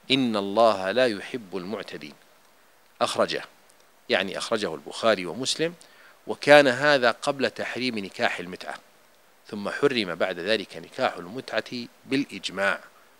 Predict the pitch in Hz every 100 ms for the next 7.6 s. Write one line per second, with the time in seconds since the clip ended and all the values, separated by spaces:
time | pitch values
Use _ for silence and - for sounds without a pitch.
0 | _ 101 110 98 113 107 101 90 92 98
1 | 101 90 82 - 120 92 90 123 131 127
2 | - - - _ - 113 101 95 90 127
3 | - 127 120 104 85 85 85 110 101 -
4 | - - 104 98 98 - _ - 139 113
5 | 78 76 73 - - _ _ _ _ _
6 | _ - - - 131 160 175 143 135 143
7 | 156 123 110 - 147 147